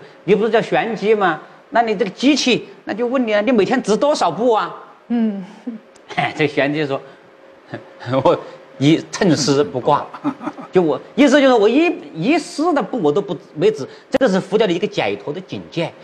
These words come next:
Speaker 2: 嗯。
Speaker 1: 就是我不执着，不在乎这些东西，我心里面无挂碍了。
Speaker 2: 就有点像明镜亦非台，
Speaker 1: 对。
Speaker 2: 呃，无处惹尘埃的那个感觉。
Speaker 1: 我，啊，无挂碍了。
Speaker 2: 啊，无挂碍。
Speaker 1: 但是呢，实际上这个玄机比丘尼没达到那个境界，<laughs> 他转身就走了。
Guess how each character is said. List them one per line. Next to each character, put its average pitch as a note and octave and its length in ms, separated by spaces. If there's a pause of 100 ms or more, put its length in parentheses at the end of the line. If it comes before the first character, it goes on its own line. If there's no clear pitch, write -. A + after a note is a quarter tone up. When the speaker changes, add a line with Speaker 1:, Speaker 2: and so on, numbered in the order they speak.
Speaker 2:
嗯。 A3+ 160
Speaker 1:
就 C4 120
是 G3 80
我 D3 120
不 A3 160
执 F3+ 260
着， D#3 160
不 B2+ 140
在 A#3+ 240
乎 C3+ 120
这 C3+ 120
些 A#2+ 100
东 A#2+ 220
西， G#2+ 120 (240)
我 F3 80
心 C#4 220
里 A3 80
面 G3+ 100
无 D#3+ 140
挂 G3+ 240
碍 D#3+ 120
了。 C3 60
Speaker 2:
就 E4+ 140
有 D4+ 100
点 A#3 240
像 B3 360
明 A#3 240
镜 C#4+ 260
亦 C4 140
非 C4 180
台， F#3+ 360
Speaker 1:
对。 G#3 220 (200)
Speaker 2:
呃， C4+ 260 (140)
无 C#4 240
处 D#4 160
惹 A#3 140
尘 C#3+ 100
埃 C4 240
的 - 160
那 - 100
个 - 60
感 - 20
觉。 D3+ 60
Speaker 1:
我， - 0
啊， - 40
无 F#3+ 60
挂 G3+ 140
碍 D3 140
了。 B2+ 60
Speaker 2:
啊， G#3+ 380
无 G3 60
挂 G3+ 160
碍。 E3+ 260
Speaker 1:
但 - 160
是 G3+ 120
呢， E3+ 140 (340)
实 - 280
际 B3+ 60
上 A#3 140
这 F#3 60
个 E3+ 60
玄 D#3 240
机 F#3 80
比 D3+ 160
丘 - 140
尼 C3 80
没 A#2+ 120
达 F3 160
到 B2 100
那 A2 80
个 A2 60
境 - 220
界， - 80 (400)
<laughs> - 720
他 D3 60
转 C3 240
身 E3+ 100
就 E3 100
走 A#2 320
了。 F3 200